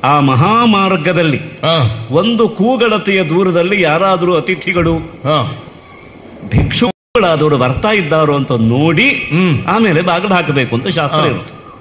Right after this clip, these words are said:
Speaker 1: ನೀವು ಹಾಗೆ ನೋಡಿದ್ದೀರಿ.
Speaker 2: ಹೌದೌದು.
Speaker 1: ನೀವು ಹಾಗೆ ನೋಡಿದ್ದೀರಿ,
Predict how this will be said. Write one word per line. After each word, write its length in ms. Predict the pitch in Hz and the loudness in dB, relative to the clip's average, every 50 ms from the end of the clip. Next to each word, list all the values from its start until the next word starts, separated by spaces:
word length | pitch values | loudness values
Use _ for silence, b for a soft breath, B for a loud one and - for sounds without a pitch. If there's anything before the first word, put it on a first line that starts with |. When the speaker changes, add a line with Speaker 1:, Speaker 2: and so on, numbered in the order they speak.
| - - - - - - - - | -20 -20 -20 -20 -20 -12 -4 -2
Speaker 1:
ನೀವು 140 | 151 175 185 | 0 2 2
ಹಾಗೆ 160 | 190 214 214 | 0 0 0
ನೋಡಿದ್ದೀರಿ. 560 | 202 226 254 262 269 220 208 269 254 208 202 | 2 2 2 2 0 0 0 0 0 0 0
Speaker 2:
ಹೌದೌದು. 840 | 208 - - - - - 135 139 131 110 104 92 90 87 - - - | -2 -4 -10 -14 -8 -4 -2 -2 -2 -2 -4 -6 -8 -10 -12 -8 -4
Speaker 1:
ನೀವು 120 | - 185 190 | 0 2 2
ಹಾಗೆ 180 | 185 208 202 | 2 2 2
ನೋಡಿದ್ದೀರಿ, 920 | 202 175 190 240 302 330 285 202 190 208 165 147 151 185 - - - - - | 2 2 2 2 2 2 0 0 0 0 2 2 0 -2 -2 -6 -12 -16 -18